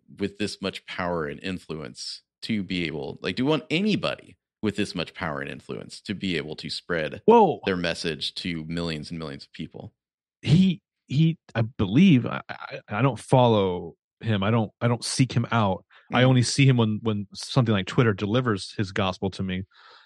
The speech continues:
Speaker 2: But he said flat out, like, Twitter is the, it's the next step to, I can't remember what he called it,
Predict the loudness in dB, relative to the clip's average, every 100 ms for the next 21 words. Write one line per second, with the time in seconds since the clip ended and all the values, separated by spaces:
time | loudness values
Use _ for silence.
0 | _ 4 6 6 6 2 2 0 4 4
1 | 4 0 2 2 4 4 2 -2 0 2
2 | 4 2 0 _ -4 -4 0 2 4 2
3 | 0 2 2 2 2 4 4 0 2 2
4 | 2 2 2 4 4 0